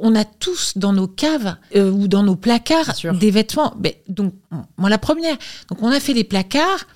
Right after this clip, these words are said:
Speaker 1: Et, euh, elle me, elle est arrivée à la halte humanitaire, elle a distribué ses manteaux. Donc, elle a fait des photos. Donc, t'as, t'as des gamins, tout à coup, ils ont un manteau. Puis, t'as, un manteau, c'est une maison, hein.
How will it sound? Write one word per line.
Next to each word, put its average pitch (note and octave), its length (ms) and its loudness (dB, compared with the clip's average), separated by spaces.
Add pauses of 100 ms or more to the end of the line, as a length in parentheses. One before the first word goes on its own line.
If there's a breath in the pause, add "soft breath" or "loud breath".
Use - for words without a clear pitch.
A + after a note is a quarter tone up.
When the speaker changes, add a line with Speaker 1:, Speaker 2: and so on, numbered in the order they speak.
(1000 loud breath)
Speaker 1:
Et, A#3+ 280 4
euh, G#3 180 4 (120)
elle D4 340 2
me, A#3+ 180 4 (100)
elle A#3+ 140 4
est B3 140 -2
arrivée A#3 480 0
à F#3 80 0
la F#3+ 80 0
halte A3 240 -4
humanitaire, A3 680 0
elle B2+ 100 -4
a - 20 -4
distribué A3 520 -4
ses A3 200 -2
manteaux. A3 640 0
Donc, G3 120 -8 (800 loud breath)
elle A#3+ 140 2
a B3+ 80 2
fait C4 160 -2
des B3+ 120 2
photos. B3 600 2
Donc, G#3+ 160 -4
t'as, A#3+ 160 0
t'as B3+ 280 -2
des A3+ 100 -6
gamins, C4+ 300 0
tout B3+ 220 -8
à C4 80 2
coup, D4+ 220 -2
ils C4 100 0
ont B3 60 4
un A#3+ 80 4
manteau. C4 200 -2
Puis, D#4+ 120 -8
t'as, C#4 140 0
un A#3 80 2
manteau, C4 260 -2
c'est C#4 160 0
une A#3 100 0
maison, C4 380 0
hein. A#3 140 -2